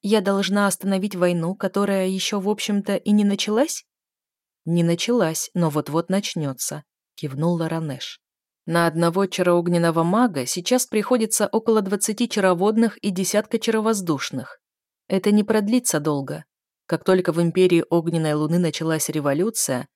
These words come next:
Фиаршерат тут же воспользовался ситуацией и объявил Райанору войну.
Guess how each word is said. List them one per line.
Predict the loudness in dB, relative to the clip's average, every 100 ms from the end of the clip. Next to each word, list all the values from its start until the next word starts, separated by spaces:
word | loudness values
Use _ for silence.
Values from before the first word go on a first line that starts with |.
| _ _
Фиаршерат | -2 0 0 0 0 0 0
тут | -2 0
же | 0
воспользовался | 0 -2 0 0 0 -2 -2 -4
ситуацией | -6 -4 -2 -2 -2 -6 -8
и | -4 -2
объявил | 0 0 2 0
Райанору | 2 0 0 0 0
войну. | 0 0 -2 -6